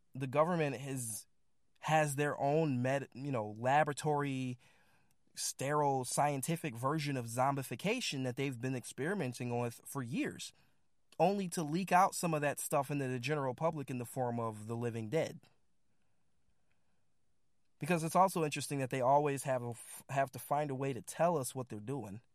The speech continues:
Going back to V from the eighties and nineties. So, yeah, it's wild, man.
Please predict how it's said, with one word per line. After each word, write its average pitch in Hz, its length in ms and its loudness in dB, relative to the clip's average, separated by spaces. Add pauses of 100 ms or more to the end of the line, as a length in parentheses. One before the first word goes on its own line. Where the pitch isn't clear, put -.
(2000)
Going 123 160 0
back 120 220 2
to 117 80 -6
V 120 420 -4 (320)
from 120 220 -4
the 110 120 -4
eighties 120 300 -6
and 107 140 -8
nineties. 110 500 -4 (800)
So, 226 220 -2
yeah, 196 360 2 (920)
it's 160 160 0
wild, 185 320 8
man. 110 280 -2